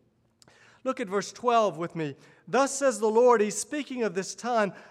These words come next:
"I will extend peace to her, to Zion, like a river, and the glory of the nations like an overflowing stream." And then verse fourteen,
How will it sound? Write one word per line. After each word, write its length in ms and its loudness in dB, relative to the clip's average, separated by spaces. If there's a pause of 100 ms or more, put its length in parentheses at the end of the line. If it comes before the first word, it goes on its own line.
"I 160 2
will 160 4
extend 540 -2
peace 560 -6
to 280 -4
her, 180 2
to 100 -12
Zion, 500 0
like 220 -2
a 100 -4
river, 540 2 (360)
and 140 -2
the 120 0
glory 760 2
of 140 4
the 100 0
nations 680 -2 (280)
like 280 0
an 120 -2
overflowing 1080 4
stream." 800 0 (380)
And 140 -2
then 200 0
verse 200 0
fourteen, 680 -4